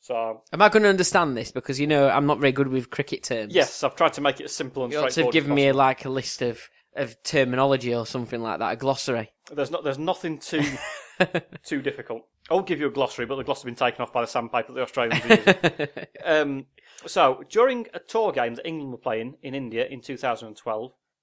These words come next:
Speaker 1: why was play stopped? Was it that three monkeys ran onto the pitch, or the game was played at the same time as a local Hindu festival, and all the players from the opposition went to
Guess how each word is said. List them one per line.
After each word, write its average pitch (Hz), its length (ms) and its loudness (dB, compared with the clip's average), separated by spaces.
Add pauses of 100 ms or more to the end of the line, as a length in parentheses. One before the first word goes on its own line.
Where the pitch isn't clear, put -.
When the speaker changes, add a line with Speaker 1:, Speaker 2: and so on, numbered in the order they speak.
(140)
Speaker 1:
why 160 340 -2
was 185 180 -8
play 160 360 -2
stopped? - 640 -6 (380)
Was 185 180 -2
it - 180 -6
that 160 220 -2 (140)
three 226 300 -2
monkeys 160 500 -4
ran 131 160 -2
onto 127 220 -8
the 123 60 -14
pitch, - 420 -6 (320)
or 165 420 0 (200)
the 139 80 -8
game 185 240 0
was 165 100 -10
played 165 220 0
at 160 60 -18
the - 60 -14
same 202 280 -6
time 139 300 0
as 131 120 -10
a 139 60 -6
local 147 320 -6
Hindu 151 320 -10
festival, 127 560 -8 (140)
and 135 80 -8
all 160 80 0
the 151 60 -4
players 131 540 0 (140)
from 131 80 -14
the 135 80 -4
opposition 127 500 -10
went 139 180 -6
to - 40 -12